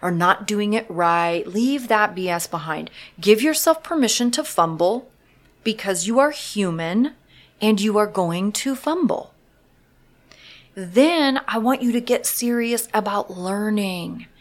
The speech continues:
Go to Google, read books about boundaries and self-esteem and identity and core values.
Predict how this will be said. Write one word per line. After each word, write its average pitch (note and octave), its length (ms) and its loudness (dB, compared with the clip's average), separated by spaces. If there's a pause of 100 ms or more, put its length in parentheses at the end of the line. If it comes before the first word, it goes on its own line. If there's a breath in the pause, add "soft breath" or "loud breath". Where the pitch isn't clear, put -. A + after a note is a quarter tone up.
(760 loud breath)
Go A3 280 8
to B3+ 120 6
Google, G#3 1000 4 (260 soft breath)
read G3+ 540 2
books - 580 2
about A3 460 2
boundaries G#3+ 680 2
and F#3 220 -4
self-esteem B3 1200 0
and F3+ 300 -2
identity F#3+ 1000 4
and F3+ 320 -4 (640 loud breath)
core C#4 360 4
values. A#3 1000 2